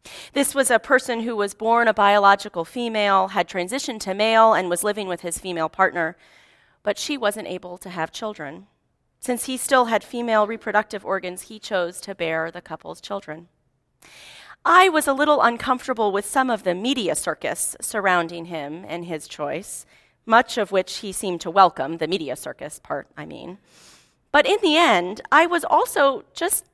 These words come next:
excited that America was actually having a conversation about gender issues, about what makes someone a woman or a man.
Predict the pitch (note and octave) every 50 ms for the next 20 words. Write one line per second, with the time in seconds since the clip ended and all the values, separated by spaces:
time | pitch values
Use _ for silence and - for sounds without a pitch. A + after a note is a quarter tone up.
0 | _ - - - - - - C4+ F#4+ - B3+ G#3 G3 F#3+ - A#3+ A#3+ B3+ B3+ B3+
1 | C4 C4+ D#4 F4+ F4+ - C#4+ A#3+ B3 B3+ B3+ C4 B3 C4 B3+ C#4 - - - C#4
2 | C4+ C#4 C4 B3+ B3 A#3 A#3+ C4 C#4 C#4 C4 B3+ - C4 A#3+ A#3+ B3+ C4+ C4+ -
3 | - A3 - - - A3 F3+ G3 G3+ A3+ - - A3+ G#3+ A3 A3+ B3+ C4 - -
4 | A3+ A3+ C4 D#4 E4 G#3+ - - C#3+ - - - - - - - - - _ _
5 | _ _ _ _ _ _ - - A#3+ C4+ C4 C4 - - A#3 C#4 C4+ - - B3+
6 | C4 D#4+ - - - - G#3 F#3+ E3 D#3+ D#3 D3 C#3+ C#3+ D3 D3+ - - F3+ F3
7 | E3+ F3 D3+ C#3+ C#3 B2 B2 - - _ _ _ _ _ _ - F3+ E3+ E3 D#3+
8 | D#3 D3+ C#3+ B2+ G#2 - - -